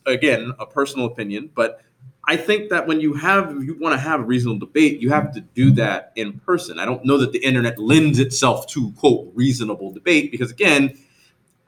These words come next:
I may tweet something and put my phone down and not look at it again, and someone may read that and go, "I'm angry that this person has tweeted this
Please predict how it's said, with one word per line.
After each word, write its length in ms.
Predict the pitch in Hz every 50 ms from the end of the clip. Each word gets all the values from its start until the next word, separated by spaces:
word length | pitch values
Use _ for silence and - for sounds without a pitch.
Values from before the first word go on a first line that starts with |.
| _ _ _ -
I 80 | 131 143
may 200 | 139 139 135 127
tweet 280 | - - 170 180 175 -
something 360 | - 131 123 - 127 120 113
and 120 | 104 101
put 140 | - - -
my 100 | 127 123
phone 280 | 123 123 156 165 170 151
down 140 | 120 110
and 80 | 113 120
not 140 | 127 131 135 143
look 160 | 165 - 139
at 120 | 117 104
it 60 | 98 92
again, 280 | 98 87 101 92 90
and 100 | 87 87
someone 240 | - 139 131 127 120
may 140 | 120 123 120
read 220 | 117 147 190 185
that 120 | - 123 117
and 80 | 117
go, 100 | 107 113 110
"I'm 200 | 123 156 190 139
angry 340 | 139 180 190 147 123 123 113
that 140 | 107 107 -
this 120 | 156 156
person 320 | - - 156 151 151 143 131
has 180 | 127 120 -
tweeted 380 | - - 202 233 160 123 104 98
this 180 | 104 101 -